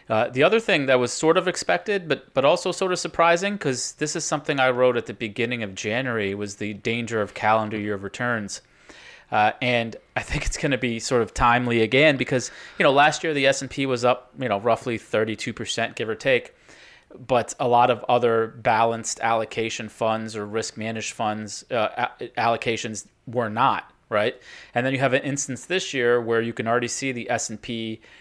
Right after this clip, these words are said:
uh, because of the, the top five stocks being mostly tech stocks, holding its own versus things like small cap and equal weight. Uh, so we might have another year where,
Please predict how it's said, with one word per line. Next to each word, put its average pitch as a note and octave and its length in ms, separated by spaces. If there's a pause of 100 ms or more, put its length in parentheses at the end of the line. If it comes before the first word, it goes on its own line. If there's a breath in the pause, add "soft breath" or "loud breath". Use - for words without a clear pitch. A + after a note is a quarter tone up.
(200 soft breath)
uh, G#2+ 240
because A2 400
of G#2 180
the, G#2 360
the A2 100
top - 320
five A2 240
stocks A2 400
being G#2+ 320
mostly A2 300
tech C#3 260
stocks, G2+ 520 (360 soft breath)
holding B2 400
its G#2+ 160
own A#2+ 540
versus A2+ 500
things A2+ 340
like G#2+ 200
small A2+ 340
cap G#2 500
and G2+ 400 (140)
equal A2 360
weight. A2 400 (420 loud breath)
Uh, - 80
so - 180
we B2 100
might D#3 180
have C#3+ 160
another D3 280
year A2+ 360
where, G#2+ 440